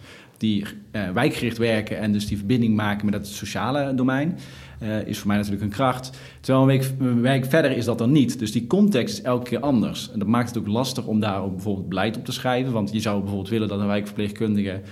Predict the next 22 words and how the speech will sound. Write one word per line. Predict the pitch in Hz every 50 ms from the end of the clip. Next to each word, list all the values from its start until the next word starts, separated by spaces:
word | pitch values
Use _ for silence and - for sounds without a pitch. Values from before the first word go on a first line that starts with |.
| - -
een | 113 117
huisarts | 113 120 123 113 110 104 101 104
en | 110
een | 101
sociaal | 104 101 101 - 113 110
werker | 113 113 110 107 104 -
een | 101
soort | 101 - 107 98
gouden | - 113 113 110 104
driehoek | 104 113 120 143 139 135
vormen. | - - 131 123 120 120 120 120 - - - - - - -
Prima | - - 165 160 139 127
idee, | 123 120 120 120 117 120 120
maar | 120 117 110
op | -
het | 110 113
moment | 117 113 113
dat | 113 110 110
er | 113 -
geen | - 110 107
praktijk | 107 - 107 101 - 120 123 123 117
is | - 107 107 101 -